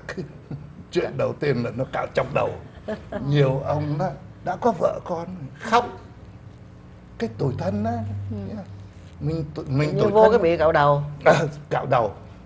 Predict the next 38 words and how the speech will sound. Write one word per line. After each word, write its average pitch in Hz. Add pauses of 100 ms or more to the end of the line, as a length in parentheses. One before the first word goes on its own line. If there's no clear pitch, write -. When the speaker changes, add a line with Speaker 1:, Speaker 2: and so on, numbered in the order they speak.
(120)
Speaker 1:
Rồi 123
nó 120
mặc, 151 (580)
bắt 160 (120)
mặc 127 (220)
như 170
là - (1200)
body 147 (1040)
suit 226 (100)
đó. 170 (1000)
Như 143
là 101
mặc 98 (220)
áo 170
nhà 139
tù 139
đó. - (420)
Speaker 3:
Dạ. 151
Speaker 2:
Ờ. 147
Speaker 1:
Những 175
thằng 143
tù 139
đó. 139 (300)
Speaker 2:
Có 247
sao 277
kỳ 214
vậy 208
anh? 233 (720)
Speaker 1:
Thì 180
đó 185
là 160 (840)
hai 147
Speaker 2:
Dạ. 143
Speaker 1:
tuần 117
lễ 160 (100)
khổ 117
nhục. 139 (400)
Speaker 2:
Ờ, 196